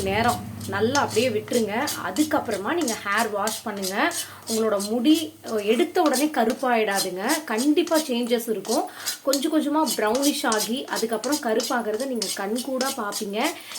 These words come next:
இது இயற்கையான முறையில செய்யற இந்த ஹேர் டை நீங்களும் வீட்ல செஞ்சு பார்த்துட்டு மறக்காம உங்களுக்கு எந்த அளவுக்கு ரிசல்ட் வந்திருக்குன்னு கமெண்ட் பண்ணுங்க. பாருங்க,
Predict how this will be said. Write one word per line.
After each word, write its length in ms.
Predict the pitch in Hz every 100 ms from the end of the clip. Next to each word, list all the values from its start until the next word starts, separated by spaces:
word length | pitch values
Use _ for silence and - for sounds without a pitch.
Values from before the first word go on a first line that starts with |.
| 226
இது 120 | 196 208 240
இயற்கையான 580 | 285 302 302 269 277 311 240
முறையில 360 | 220 202 233 247
செய்யற 260 | 214 208 214 240 220
இந்த 120 | 190 185
ஹேர் 260 | 196 240 214
டை 80 | 233 277 - - 220
நீங்களும் 420 | 240 226 285 320 - - - - 208
வீட்ல 240 | 294 262 240
செஞ்சு 320 | 220 254 233 -
பார்த்துட்டு 400 | 220 208 214 226 302 302 180 180
மறக்காம 560 | 208 262 294 247 240 285
உங்களுக்கு 280 | 226 202 196 196
எந்த 140 | 233 254
அளவுக்கு 300 | 269 294 220
ரிசல்ட் 300 | 214 254 - 208
வந்திருக்குன்னு 440 | 208 214 214 254 277
கமெண்ட் 280 | 208 214 214
பண்ணுங்க. 260 | 190 190 294 311 - - 208
பாருங்க, 260 | 226 226